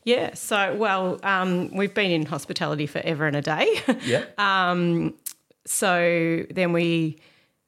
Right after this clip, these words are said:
Speaker 1: left Shepparton and decided to come back and start Shepparton Brewery. And then Side Hustle came about, about, oh, maybe eight months ago.
Speaker 2: Nice.
Speaker 1: Um, we've released at that.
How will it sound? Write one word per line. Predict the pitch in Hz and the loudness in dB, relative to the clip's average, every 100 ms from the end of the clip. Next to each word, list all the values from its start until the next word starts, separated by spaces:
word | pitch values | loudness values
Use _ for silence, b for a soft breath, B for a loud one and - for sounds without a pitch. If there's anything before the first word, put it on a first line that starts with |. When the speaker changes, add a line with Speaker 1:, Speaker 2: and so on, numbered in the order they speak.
| _ _ _ 190 | _ _ _ -4
Speaker 1:
left | 208 202 | -4 -2
Shepparton | - - 185 208 247 381 427 415 - | -4 -2 0 2 2 4 2 0 -8
and | 190 190 | -2 0
decided | 180 190 175 160 | 0 0 0 0
to | |
come | - 180 | -2 -2
back | 170 165 - | -2 -4 -2
and | 165 | -4
start | - 165 151 | -2 -4 -4
Shepparton | - 160 156 147 | -4 -4 -2 -2
Brewery. | 156 151 247 320 B B B B _ _ 160 | 0 0 0 -2 B B B B _ _ -4
And | 156 | 0
then | 151 143 143 143 | 0 0 -2 -4
Side | - 220 220 226 | -4 0 0 0
Hustle | 170 - 160 147 | -2 -2 -4 -4
came | - 151 | -4 -2
about, | 151 147 147 | -2 -2 -4
about, | 151 147 139 - | -2 -4 -4 -4
oh, | 147 147 147 - - | -4 -2 -2 -6 -4
maybe | 175 175 170 - | -2 0 0 -2
eight | 214 | 0
months | 240 240 | -2 0
ago. | 277 339 508 B B | 0 2 2 B B
Speaker 2:
Nice. | 131 139 - | -4 -4 -2
Speaker 1:
Um, | 190 180 185 180 185 170 | 0 2 0 0 -2 -4
we've | 170 170 | -4 -2
released | 165 180 180 | 0 0 -2
at | 180 | -4
that. | 214 302 | -2 -4